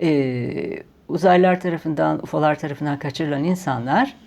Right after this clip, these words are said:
o sürenin ne kadar olduğunu hatırlamıyorlar zaten. Aradan işte beş saat geçebilir ama onu on beş dakika gibi algılayabilir. Fakat geri geldiklerinde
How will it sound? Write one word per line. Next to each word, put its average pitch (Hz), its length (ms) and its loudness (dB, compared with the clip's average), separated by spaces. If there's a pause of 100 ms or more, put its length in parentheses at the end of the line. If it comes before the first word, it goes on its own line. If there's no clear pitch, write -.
(300)
o 151 320 4
sürenin 160 380 0
ne 185 100 2
kadar 139 220 2
olduğunu 135 380 2
hatırlamıyorlar 143 760 2
zaten. - 680 -6
Aradan 139 500 2
işte - 360 -6 (400)
beş 170 180 2
saat - 340 -6
geçebilir - 400 -2
ama 208 400 2
onu 151 220 -2
on 165 260 4
beş 135 200 -2
dakika 135 320 -8
gibi 120 200 -6
algılayabilir. 127 800 -2 (320)
Fakat 226 380 2
geri 254 200 6
geldiklerinde 135 1000 2